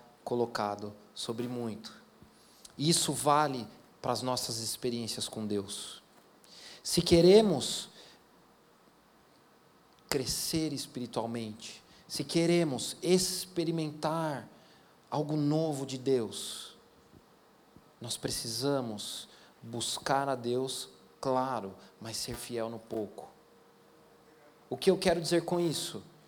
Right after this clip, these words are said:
São as pequenas coisas. Tudo bem, eu vou à igreja.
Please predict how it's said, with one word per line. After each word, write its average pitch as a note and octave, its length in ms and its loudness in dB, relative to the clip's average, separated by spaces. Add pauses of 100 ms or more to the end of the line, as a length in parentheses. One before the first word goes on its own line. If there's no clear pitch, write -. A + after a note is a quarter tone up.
(1200)
São C3+ 240 -2
as C3+ 80 -4
pequenas D3 640 -8
coisas. A#2 840 -8 (2250)
Tudo D#3 180 -4
bem, C#3 200 2
eu A#2 80 -6
vou B2+ 200 -4
à C#3+ 40 -2
igreja. C3 640 -8